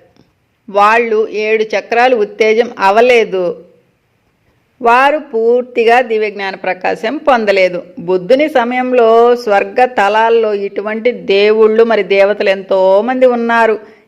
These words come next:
ఏదేమైనప్పటికీ ఈ పుస్తకంలో మనం దేవుళ్ళు మరి దేవతల గురించి మాట్లాడినప్పుడు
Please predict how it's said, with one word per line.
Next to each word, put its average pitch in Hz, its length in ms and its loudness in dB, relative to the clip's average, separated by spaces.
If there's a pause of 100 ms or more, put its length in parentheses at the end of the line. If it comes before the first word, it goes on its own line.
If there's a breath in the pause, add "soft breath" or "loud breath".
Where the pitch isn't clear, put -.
ఏదేమైనప్పటికీ 202 1080 -2
ఈ 233 320 -6
పుస్తకంలో 233 680 -2
మనం 220 360 -4
దేవుళ్ళు 208 580 4
మరి 240 220 2
దేవతల 208 460 0
గురించి 208 360 -2
మాట్లాడినప్పుడు 208 1120 0